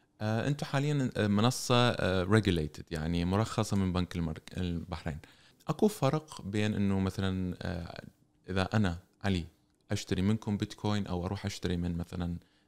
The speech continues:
آه، جيت آي أو أو بدون ذكر يعني أسامي، بس منصات غير مركزة في ال-، آه، أكو فرق إذا مثلًا يصير، آه، هجوم على المنصة إنه مثلًا يخ-، تخسر الأمر، أكو فرق إنه من ناحية التأمين مثلًا أو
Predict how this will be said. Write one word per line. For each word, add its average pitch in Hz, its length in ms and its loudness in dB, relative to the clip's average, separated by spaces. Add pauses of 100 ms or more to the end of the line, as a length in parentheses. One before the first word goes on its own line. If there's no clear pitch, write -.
(140)
آه، 85 160 -2
جيت 101 340 0
آي 98 160 2
أو 104 220 2
أو 87 240 2
بدون 98 300 0
ذكر 95 380 0
يعني 85 220 -2
أسامي، 120 320 2
بس 92 200 0
منصات 101 420 2
غير 120 140 4
مركزة 98 500 2
في 76 100 -2
ال-، 78 120 0 (540)
آه، 90 280 -2
أكو - 180 0
فرق 139 340 2
إذا 95 180 4
مثلًا 92 480 0
يصير، 101 360 2 (140)
آه، 82 360 -2 (340)
هجوم 98 340 4
على 85 140 2
المنصة 82 500 0
إنه 82 140 -2
مثلًا 85 360 -2 (400)
يخ-، - 260 -8
تخسر 95 280 0
الأمر، 85 260 2
أكو - 160 -4
فرق 98 320 -2
إنه 90 180 -2
من - 460 -10
ناحية 95 220 0
التأمين 92 500 4
مثلًا 87 440 0
أو 80 180 -4